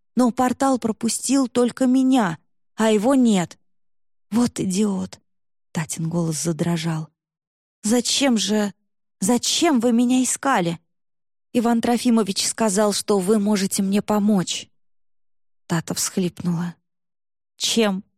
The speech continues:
Он не успел договорить, портал закрылся.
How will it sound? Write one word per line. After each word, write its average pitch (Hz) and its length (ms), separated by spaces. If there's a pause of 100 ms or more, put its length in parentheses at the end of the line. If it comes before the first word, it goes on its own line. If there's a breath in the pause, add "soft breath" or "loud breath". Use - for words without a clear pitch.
(580)
Он 220 240
не 233 80
успел 214 400
договорить, 190 680 (140)
портал 208 400
закрылся. 196 680